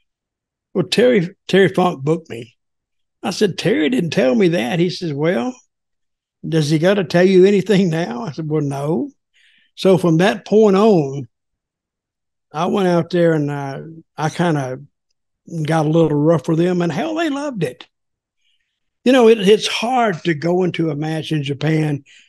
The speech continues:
and they're really beating the crap, kicking you hard. I mean, it was, it was down to three quarters of a shoot. You know, they'd kick me hard, I'd kick 'em back. Didn't faze them. It was, you know, it was kinda fazing me a little bit.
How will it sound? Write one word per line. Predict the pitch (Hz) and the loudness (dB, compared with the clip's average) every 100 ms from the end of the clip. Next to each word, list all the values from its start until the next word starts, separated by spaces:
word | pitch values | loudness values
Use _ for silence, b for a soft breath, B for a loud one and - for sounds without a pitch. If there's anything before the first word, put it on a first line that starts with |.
| b - | b -2
and | 175 175 | 0 2
they're | 165 160 147 | 2 0 -2
really | 165 269 277 233 160 | -2 0 2 4 2
beating | 135 127 - 190 220 180 147 | 0 -8 0 0 0 -2 -4
the | 139 123 | -4 -12
crap, | - 160 170 160 | -10 -4 -4 -6
kicking | - 233 240 208 | -2 0 2 2
you | 165 147 | 2 2
hard. | 110 160 180 185 185 160 - _ _ _ _ _ _ _ | -2 -4 -2 -2 -2 -8 -14 _ _ _ _ _ _ _
I | 170 | -2
mean, | 175 165 | 2 2
it | 202 370 | 2 2
was, | 339 185 165 | -2 -2 -6
it | 170 240 | -6 -6
was | 254 170 | -6 -8
down | 180 247 320 285 | -2 -2 0 -2
to | 202 | -2
three | - 233 | -4 -8
quarters | 170 233 240 160 | -6 -6 -4 -2
of | 156 | -2
a | 135 | -6
shoot. | - 123 143 - - _ _ _ _ _ _ _ _ | -6 -4 -4 -6 -14 _ _ _ _ _ _ _ _
You | 185 | 0
know, | 185 | 2
they'd | 175 175 | 2 2
kick | - 185 175 | 0 0 2
me | 180 | 2
hard, | 147 175 233 | 2 0 -2
I'd | 165 165 | -2 -4
kick | - 180 170 | -4 -6 -4
'em | 147 | -6
back. | 147 175 226 - b b b _ _ - | -4 -6 -6 -12 b b b _ _ 0
Didn't | 220 254 - | 2 2 2
faze | 254 247 165 | 2 4 4
them. | 185 226 202 196 | 4 4 2 2
It | 185 | 0
was, | 143 | -2
you | 143 131 - _ - 175 | -6 -12 -16 _ -6 -2
know, | 190 | -2
it | |
was | 170 - | -2 -4
kinda | 196 196 - | -4 -4 -2
fazing | 180 196 147 156 | 2 4 4 2
me | 175 262 | 2 2
a | |
little | 180 127 | 0 -4
bit. | 117 120 143 | -8 -10 -10